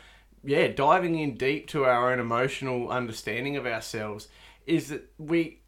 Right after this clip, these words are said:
actually have nothing to be afraid of with these things. Once we dive in and consciously explore the things that scare us, we realise that there's not really any point in being scared of these things.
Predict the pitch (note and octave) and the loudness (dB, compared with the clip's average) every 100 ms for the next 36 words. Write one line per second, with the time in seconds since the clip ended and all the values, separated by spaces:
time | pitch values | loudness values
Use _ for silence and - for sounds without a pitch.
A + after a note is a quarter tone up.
0 | - F#3 - B3 - E3 C3+ - - D3 | -4 -4 -6 -8 -8 -6 -4 -4 -6 -10
1 | D#3+ D3 C3 - A2 C3+ D3 C#3+ - A#2 | -8 -4 -4 -2 -2 -2 -4 -8 -6 -6
2 | G#2+ - G2 - - - - - _ B2+ | -8 -12 -14 -16 -20 -20 -20 -20 _ 0
3 | F#3 A3 - G#3+ F3 - - B2+ D#3 F#3+ | 0 0 -6 -6 -6 -10 -10 0 2 2
4 | F#3+ D3+ B2+ A#2+ B2 B2 - E3 F3+ F3 | 0 -2 -6 -8 -10 -10 -6 -6 -6 -8
5 | F3+ D3+ - - - D3 C#3+ C#3 C#3 - | -6 -6 -8 -10 -4 0 4 2 0 -8
6 | - B2+ F#3 G#3+ F#3+ F3+ - - D#3+ G#3+ | -12 -6 -4 -2 -2 -6 -8 -6 -4 -2
7 | D#3+ - E3 - - _ _ - E3+ E3+ | -4 -8 -12 -14 -20 _ _ -4 -2 2
8 | A3 A#3 F#3+ D#3+ - D#3 D3+ D3+ F3+ G3 | 2 2 2 0 -2 -8 -4 -2 -2 -2
9 | D#3 E3 E3 D#3+ D3 - D3+ C#3+ - D3 | 0 2 2 0 -4 -4 -4 -2 -2 -2
10 | D3 C3+ C3+ C#3+ C#3 - C3 E3 G3+ D3 | -4 -8 -6 -6 -6 -6 -2 0 -2 -4
11 | A2+ - - F#2 - | -8 -10 -14 -16 -20